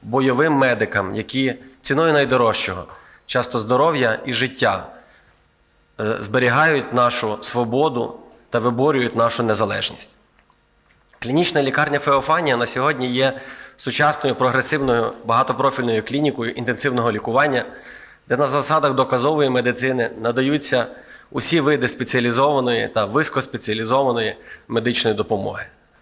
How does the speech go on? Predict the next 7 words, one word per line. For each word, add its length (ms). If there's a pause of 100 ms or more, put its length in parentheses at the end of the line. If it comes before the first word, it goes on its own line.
(120)
З 100
перших 380
днів 200
війни 400 (840)
ми 440 (120)
приймаємо 840 (340)
поранених, 720